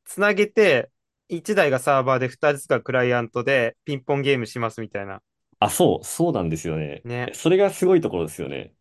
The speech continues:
Speaker 1: うん。
Speaker 2: ただ作りましたで計算ができますってのだけじゃなくて、
Speaker 1: うん。
Speaker 2: ちゃんとなんか意味のある計算をしてるとか。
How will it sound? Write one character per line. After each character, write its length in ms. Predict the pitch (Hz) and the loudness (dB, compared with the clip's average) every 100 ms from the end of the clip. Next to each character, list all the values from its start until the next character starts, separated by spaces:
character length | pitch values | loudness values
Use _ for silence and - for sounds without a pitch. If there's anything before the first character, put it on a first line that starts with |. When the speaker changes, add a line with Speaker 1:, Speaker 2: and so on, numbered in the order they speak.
| - | -14
Speaker 1:
う 60 | |
ん。 280 | 110 104 98 _ _ _ - | -12 -12 -18 _ _ _ -4
Speaker 2:
た 80 | 135 | -2
だ 100 | 107 | -2
作 180 | - 120 | 0 0
り 120 | 120 | 2
ま 100 | 120 | 0
し 100 | - | 0
た 160 | 80 | -2
で 100 | 78 | -2
計 200 | 78 110 | 0 0
算 240 | 110 110 110 | 0 -2 -2
が 160 | 107 | -2
で 100 | 101 | -4
き 120 | 104 113 | -4 -4
ま 120 | 113 | -4
す 140 | - | -8
っ 260 | _ _ - | _ _ -10
て 80 | 80 | -8
の 60 | |
だ 140 | 76 78 | -6 -6
け 100 | 82 | -4
じ 60 | |
ゃ 20 | |
な 100 | 78 | -4
く 80 | 76 | -6
て、 220 | - - 156 _ 120 | -10 -12 -14 _ -16
Speaker 1:
う 60 | |
ん。 180 | 113 104 _ _ _ _ | -14 -16 _ _ _ _
Speaker 2:
ち 80 | 113 | -8
ゃ 60 | |
ん 80 | 107 | -6
と 120 | 113 | -4
な 100 | 110 | -2
ん 80 | 107 | -2
か 140 | - | -2
意 80 | 85 | 0
味 120 | 107 | 0
の 120 | 87 78 | 0 -2
あ 40 | |
る 100 | 76 | -4
計 180 | - 78 | -8 -8
算 180 | 82 82 | -8 -10
を 80 | |
し 80 | 80 | -8
て 80 | - | -6
る 100 | 80 | -6
と 100 | 78 | -8
か。 200 | - | -12